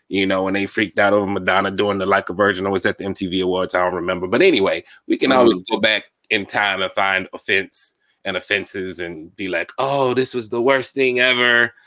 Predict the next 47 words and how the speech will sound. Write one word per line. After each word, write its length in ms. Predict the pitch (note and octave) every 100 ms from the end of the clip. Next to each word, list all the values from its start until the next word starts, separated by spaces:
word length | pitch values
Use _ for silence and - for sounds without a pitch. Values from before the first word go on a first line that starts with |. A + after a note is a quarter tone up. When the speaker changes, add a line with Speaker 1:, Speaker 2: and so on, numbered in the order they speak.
| - _ _ _ _ _
Speaker 1:
Uh, 380 | G#2+ G#2+ G2+ F#2 -
you 140 | A#2+ A2+
know, 460 | G#2+ G#2+ G#2 G#2 -
so 580 | - A2+ G#2+ G2+ G2 - _ _ _ _ _ -
again, 420 | A2+ A2+ F2+ F2 _ _
the 120 | G#2+
other 180 | B2 B2+
side 320 | - C3+ A#2+ A#2+
of 140 | A#2
it 100 | A2+
is, 520 | A#2 A#2 A#2 A2 - _ _ _ _ _ _ -
again, 460 | A#2+ B2+ A2+ E2+ - _ _
Megan 340 | G2 A2+ A#2
won 140 | A#2 A#2
a 60 |
lot 160 | A2+ A2
of 80 | A2
awards, 560 | A2+ A2+ A2+ A2 - _ _
Cardi 280 | - B2 A2+
won 240 | A2 A2+ A2
a 60 |
lot 220 | G#2+ G#2+
of 60 | G#2+
awards. 440 | G#2+ G#2+ G#2+ G2+ - _ -
This 160 | G#2+
is 60 | G2
what 160 | A#2
the 80 | A#2+
kids 380 | - B2+ A#2+ A#2
and 80 | G#2+
folks 220 | B2+ A2+
is 120 | G2
listening 380 | F#2+ B2+ B2+ A2+
to. 300 | A2 B2 A#2 - _
You 140 | - A#2
know 140 | A#2+
what 60 | A#2
I'm 100 | A#2
saying? 260 | A#2+ A2+
They 140 | G#2+ A2+
didn't, 300 | B2 A#2 -
they 120 | A#2
wasn't 200 | C3+ B2
just 140 | C3
up 160 | C3 C3
there 160 | C3
because 640 | A2 G#2+ C3 A#2 A2 G#2